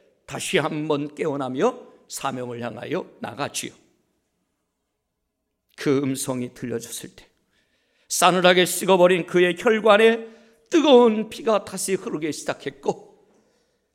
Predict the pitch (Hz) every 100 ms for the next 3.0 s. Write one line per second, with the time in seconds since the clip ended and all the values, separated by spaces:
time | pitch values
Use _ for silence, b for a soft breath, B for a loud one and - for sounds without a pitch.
0 | _ _ _ _ _ 170 202 214 208 208
1 | 202 214 208 214 - 226 233 220 233 240
2 | 277 - - 285 277 254 202 208 262 -